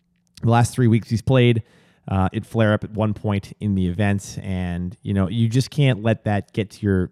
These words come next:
you know, get into your head. And I think, um, you know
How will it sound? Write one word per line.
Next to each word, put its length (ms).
you 120
know, 100
get 180
into 160
your 120
head. 300
And 100
I 60
think, 280
um, 400
you 80
know 160